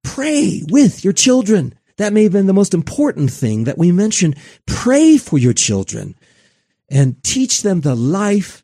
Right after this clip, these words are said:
of faith. That, that is what Jesus taught his disciples in his discipleship program in the boat as the winds and the waves arose around them. Teach the lesson of faith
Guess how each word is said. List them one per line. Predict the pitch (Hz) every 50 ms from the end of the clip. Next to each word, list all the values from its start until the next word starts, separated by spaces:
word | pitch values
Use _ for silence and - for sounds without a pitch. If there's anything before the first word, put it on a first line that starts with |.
| _ _ _
of | - 156 143
faith. | - - - - 117 85 - - - -
That, | 190 - - 120 120
that | - 254 269 269 208
is | 185 143 131
what | 143 - 143
Jesus | 101 - 180 214 220 170 190 170 -
taught | - - 165 165 - -
his | - 233 294 170
disciples | - 143 123 - 113 104 104 - 123 123 120 - - - -
in | - 135 147
his | 190 202 -
discipleship | 156 139 - 165 - 147 139 139 - - -
program | - 147 135 110 120 117 110 104 - _ _ _ -
in | 185 185 170 139
the | 139
boat | 98 - 165 170 113 - - -
as | 139 131 -
the | 131
winds | 117 143 143 131 110
and | 117 120
the | 110
waves | 110 113 107 101 101 95 90 - - - _ _ _ _ - _ 127
arose | 127 113 104 123 131 127 117 110 107 107 - - -
around | 127 107 113 110 113 127 127 120
them. | 120 107 110 113
Teach | - - - 262 269 277 - - - - - - _ _ -
the | 120 107
lesson | 104 127 165 180 175 - 190 180 160 143 - _ _ -
of | 131 113
faith | - - - - 143 117 90 - - - -